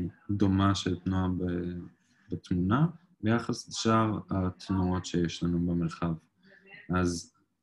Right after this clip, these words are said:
כמו שאתם רואים, התנועות העיקריות זה רכבים, ובגלל זה אנחנו צ-, בוחרים לצבוע אותם. בדנס, מה שאנחנו מנסים לייצר היא, כמו שאתם רואים,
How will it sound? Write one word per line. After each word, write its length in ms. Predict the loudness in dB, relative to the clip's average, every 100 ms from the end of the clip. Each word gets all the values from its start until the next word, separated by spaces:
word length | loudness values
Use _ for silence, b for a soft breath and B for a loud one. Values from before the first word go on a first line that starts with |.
| _ -4
כמו 140 | 0
שאתם 280 | 2 2 2
רואים, 220 | 4 6
התנועות 400 | 4 2 2 2
העיקריות 500 | 2 2 2 2 2
זה 80 | -2
רכבים, 460 | -4 -4 -2 2 4
ובגלל 560 | 4 2 2 4 6
זה 200 | 4 2
אנחנו 460 | 0 0 -2 -2 -2 -6
צ-, 160 | -6 -6 -2
בוחרים 640 | -4 -2 -2 2 4 4
לצבוע 380 | 2 0 0 2
אותם. 380 | 2 0 -2 -2 -4 _ _ _ -20 B B B B B -20 -20 _ _ _ _ _ _ _ _ _ 2
בדנס, 540 | 4 6 6 6 4
מה 120 | 2
שאנחנו 720 | 2 2 2 4 2 0 0 2
מנסים 500 | 4 2 2 2 4
לייצר 440 | 2 0 2 4 4 2
היא, 380 | 4 6 6 2 _ _ _ _ -8
כמו 220 | -2 -2
שאתם 300 | 0 0 0
רואים, 380 | 2 0 0